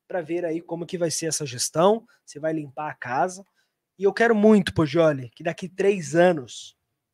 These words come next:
esse tipo de coisa aí que tá na tela, eu acho que sempre vai existir. Todo clube de futebol tem.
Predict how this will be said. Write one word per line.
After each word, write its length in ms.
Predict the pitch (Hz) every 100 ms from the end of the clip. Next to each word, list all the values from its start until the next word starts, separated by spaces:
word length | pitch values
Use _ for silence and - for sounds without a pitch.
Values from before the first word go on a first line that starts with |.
| _
esse 420 | 185 262 - 233
tipo 380 | - - 214 185
de 140 | 156 165
coisa 400 | - 170 160 151
aí 80 | 143
que 100 | -
tá 140 | 156
na 140 | 131
tela, 440 | - 165 170 139 - _ _ _ _ _ _ _ _ _ -
eu 140 | 247 285
acho 220 | 294 -
que 100 | 302
sempre 380 | - 302 302 294
vai 140 | 294
existir. 420 | 285 311 - 208
Todo 280 | - 220 247
clube 220 | 247 240
de 100 | -
futebol 440 | - - 185 196 233
tem. 320 | 190 131